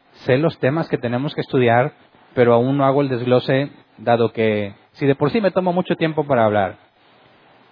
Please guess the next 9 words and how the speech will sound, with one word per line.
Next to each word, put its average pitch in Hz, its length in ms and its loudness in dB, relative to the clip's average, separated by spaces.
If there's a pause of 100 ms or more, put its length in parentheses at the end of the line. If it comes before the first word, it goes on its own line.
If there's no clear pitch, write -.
(140)
eh, 107 280 0
y 139 100 0
luego 131 240 4
tengo 127 240 0
mucho 170 420 4
que 170 120 2
decir, 151 540 0 (720)
quiero 135 320 4 (500)
dejarlo 147 800 4